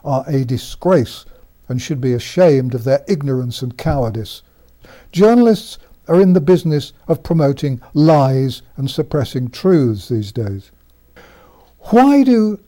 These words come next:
they want people to wear something they know will do more harm than good? Well, since you can't answer, I'll answer for you. Could it possibly be to make them ill in order to push up the alleged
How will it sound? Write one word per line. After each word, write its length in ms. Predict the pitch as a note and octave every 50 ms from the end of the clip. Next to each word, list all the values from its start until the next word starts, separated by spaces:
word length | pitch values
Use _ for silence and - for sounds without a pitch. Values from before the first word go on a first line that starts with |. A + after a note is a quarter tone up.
| -
they 160 | F3 F#3 F#3 F3+
want 420 | D#3+ D#3+ C#3 B2+ C3+ C#3 - -
people 300 | - C#3 B2+ - C#3 C3+
to 100 | - D3+
wear 380 | C#3 B2+ C#3+ F3+ G#3+ A#3 A#3+ G#3+
something 560 | - - - A#2+ A#2 A2 - C#3 C3+ C3+ D3
they 260 | D3 B2 C3+ C#3+ C#3
know 500 | C#3 D3+ F#3 G#3 F#3+ - - E3+ E3+ E3 -
will 180 | C3 C#3+ D3+ D3
do 180 | C#3 D3 C#3
more 280 | C3+ C3+ D3+ E3 F3+ -
harm 300 | C3 C3+ B2+ B2 B2+ B2+
than 140 | C#3 D3+ D#3+
good? 280 | G3+ A3+ G3 C3+ - - _ _ _ _ _ _ _ _ _ _ _ _ _ _ _ _ _ _ _ - -
Well, 260 | - F3 F#3+ G3+ F#3 -
since 260 | - - F3 D3+ B2
you 140 | F3+ G#3 F#3
can't 260 | - E3+ D#3+ D3 C#3+
answer, 420 | D#3 D3+ D3+ C#3 - D3+ C3+ - - - - _ _ _ _ _ _ _ _ -
I'll 200 | - D#3 D3+ C3
answer 340 | A#2 G#2+ G2+ G2 - A2 F#2+
for 300 | - - D3 C#3+ C3+ B2
you. 240 | A#2 G#2+ G2 F#2 - _ _ _ _ _ _ _ _ _ _ _ _ _
Could 180 | - A#3 B3+ A#3+
it 160 | E3+ - -
possibly 580 | - F#3 F3 - - G3 F3 E3+ G3 F#3+ F3+
be 300 | D#3+ C3+ C#3 D3 E3 F#3+
to 140 | F#3 - D#3+
make 240 | C#3 C#3 C#3 D3+ D3
them 260 | B2 A#2 A#2+ A#2+ - - -
ill 460 | D#3+ D3 C3 B2+ C3 E3 G#3 - _ _ _ _ _ _ _ _ _ _ -
in 140 | F3+ F3 F3
order 240 | F3 E3+ D#3+ D#3 D3+
to 100 | - C#3+
push 320 | - - F3+ E3+ - -
up 180 | E3+ D3+ - D3+
the 120 | C#3+ C#3+
alleged 520 | C#3+ C#3 C#3+ D3 D3 C#3 B2+ - - -